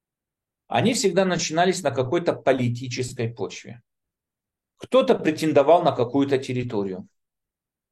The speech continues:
Или на национальной почве. Какой-то народ пытался поглотить другой народ, захватить другой народ,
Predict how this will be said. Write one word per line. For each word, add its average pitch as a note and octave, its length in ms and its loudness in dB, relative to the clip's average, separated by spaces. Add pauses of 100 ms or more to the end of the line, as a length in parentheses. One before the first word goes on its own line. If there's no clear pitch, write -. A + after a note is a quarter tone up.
(340)
Или F#3+ 240 4
на G3 140 6
национальной E3 840 2
почве. G2+ 400 -10
Какой-то D#3 500 2
народ D#3 360 4
пытался B2+ 420 0
поглотить A#2 520 -8
другой G#2+ 280 -2
народ, B2 400 0
захватить D3+ 480 -10
другой A#2+ 280 -2
народ, G#2+ 320 -2